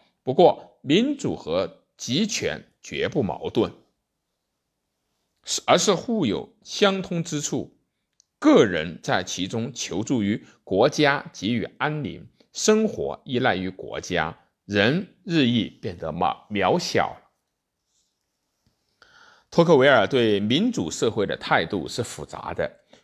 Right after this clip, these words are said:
贵族社会制造着少数人的富有和拥有的知识、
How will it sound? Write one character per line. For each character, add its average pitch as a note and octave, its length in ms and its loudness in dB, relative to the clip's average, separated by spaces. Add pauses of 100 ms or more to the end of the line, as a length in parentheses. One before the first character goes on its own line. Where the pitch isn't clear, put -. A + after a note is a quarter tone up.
(100)
贵 C4+ 240 6
族 F#2 200 -2
社 A#2 220 2
会 G#2+ 320 2
制 F#3+ 200 -6
造 E3 200 4
着 D#2+ 480 -2 (1700)
少 G2 380 4
数 G#3+ 280 0
人 G#2+ 200 0
的 F#2+ 120 0
富 D3 300 -4
有 F#2 200 0
和 - 520 -2
拥 G#3+ 300 4
有 G#2+ 160 2
的 D#2 100 -8
知 C#3 280 -2
识、 - 340 -6